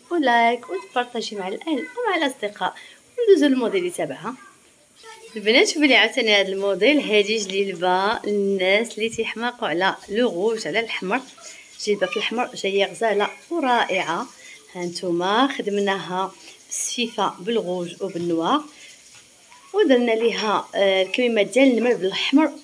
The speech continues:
والكحل. الناس اللي كيحماقوا على الاحمر، واحد الهديبات هكا في السطو جايه فريمون رائعه، وغلفنا ليها القبيب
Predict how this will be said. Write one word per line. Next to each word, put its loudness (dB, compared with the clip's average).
والكحل. 0
الناس 2
اللي -10
كيحماقوا -6
على 0
الاحمر، -4
واحد 0
الهديبات 0
هكا -2
في -12
السطو -2
جايه 4
فريمون 0
رائعه، 0
وغلفنا 2
ليها 4
القبيب 0